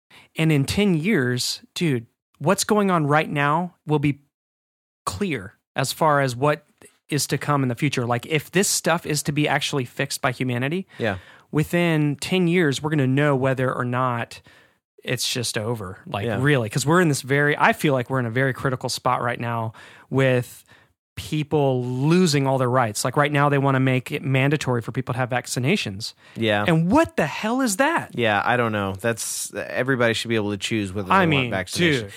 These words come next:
Speaker 2: It should be mandatory that vaccinations are provided.
Speaker 1: Well, the second you do that, yes, right. Having,
Speaker 2: Yes.
Speaker 1: having the option.
Speaker 2: Yes.
Speaker 1: But the second you force people against their will, uh, to tell their kids what they are gonna be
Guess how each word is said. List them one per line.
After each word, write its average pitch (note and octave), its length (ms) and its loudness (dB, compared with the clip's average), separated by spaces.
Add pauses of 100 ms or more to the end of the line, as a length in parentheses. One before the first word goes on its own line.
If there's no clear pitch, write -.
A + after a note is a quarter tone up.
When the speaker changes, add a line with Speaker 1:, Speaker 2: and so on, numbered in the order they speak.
Speaker 2:
It F#3+ 160 2
should D3+ 140 0
be C3 100 2
mandatory A#2+ 640 0
that F#2 140 -6
vaccinations G2+ 640 -2
are F#2 100 0
provided. G2 580 -2 (140)
Speaker 1:
Well, F3 100 4
the E3+ 100 4
second F3+ 500 0
you D#3+ 100 2
do C#3 200 0
that, C#3+ 360 2 (680)
yes, B2+ 380 0
right. B2+ 300 0
Having, E3 280 4
Speaker 2:
Yes. D#3+ 120 4
Speaker 1:
having G#3 240 6
the E3 120 4
option. B2 480 -2
Speaker 2:
Yes. B2 360 0
Speaker 1:
But D#3 140 0
the E3 80 2
second F#3 480 2
you D#3 300 4
force D#3 400 0
people A#2 480 -6 (260)
against D3 320 0
their D3 120 2
will, D3 460 2 (600)
uh, C#3 160 2
to - 180 -8
tell E3+ 240 2
their E3 100 2
kids D3+ 280 -2
what C#3+ 140 -2
they D3 220 2
are C#3+ 140 0
gonna C#3 100 0
be C3 180 0